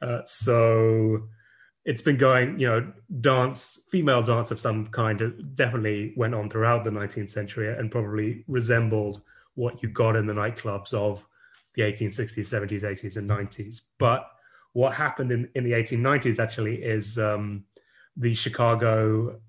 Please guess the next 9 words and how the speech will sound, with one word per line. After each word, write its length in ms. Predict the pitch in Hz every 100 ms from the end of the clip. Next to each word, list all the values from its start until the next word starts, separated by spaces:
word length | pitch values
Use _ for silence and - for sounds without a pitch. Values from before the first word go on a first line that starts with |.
| -
World's 520 | 123 110 113 107 104
Exhibition 640 | 110 107 107 143 - 101 101
in, 240 | 101 113
in 360 | 113 104 98 98 131
White 240 | 110 104
City, 340 | - 117 120 101
the 160 | 101 - -
World's 340 | 127 110 104
Columbian 640 | - 120 110 104 98 98